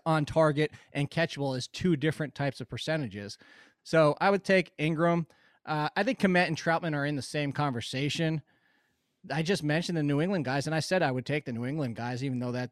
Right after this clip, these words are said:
seems just to be a, a frustrating situation in the making.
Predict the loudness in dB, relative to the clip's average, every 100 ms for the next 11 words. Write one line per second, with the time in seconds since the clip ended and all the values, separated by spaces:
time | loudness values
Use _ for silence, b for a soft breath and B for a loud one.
0 | _ -14 -6 -6 -4 -8 -10 -6 -4 -6
1 | -8 -14 -10 -10 -12 _ -2 0 0 0
2 | -2 -2 -4 -4 -2 -2 -2 -4 -4 -4
3 | -4 -4 -6 -8